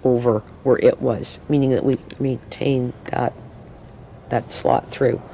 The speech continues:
'Cause I thought of sticking the boulevard out where the Virago was this winter. I thought, you know, it would go the distance at this point in there. I mean, that's pretty frickin' dry, Tim. That was incredible last year.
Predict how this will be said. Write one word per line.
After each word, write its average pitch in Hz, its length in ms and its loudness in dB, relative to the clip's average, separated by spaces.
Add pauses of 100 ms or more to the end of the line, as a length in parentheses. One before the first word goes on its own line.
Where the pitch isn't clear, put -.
(1600)
'Cause 165 160 6
I 151 160 6
thought 156 160 6
of 123 160 2
sticking - 320 0
the 127 60 2
boulevard 127 520 6
out 113 160 4
where 123 80 2
the 120 80 0
Virago 110 480 4
was - 240 4
this - 180 0
winter. - 300 -2
I - 60 2
thought, - 200 2 (680)
you 208 80 6
know, 220 420 6
it 277 160 8
would 208 300 4
go 165 200 8
the 147 120 2
distance 233 720 4
at 170 120 -2
this - 220 4
point 117 320 -2
in - 120 -6
there. - 240 -6
I - 100 2
mean, 143 320 4
that's 196 260 0
pretty - 320 -8
frickin' - 640 -8
dry, 135 320 -6
Tim. - 320 -8 (260)
That - 140 4
was 190 240 4
incredible 196 720 4
last - 420 -4
year. - 160 -4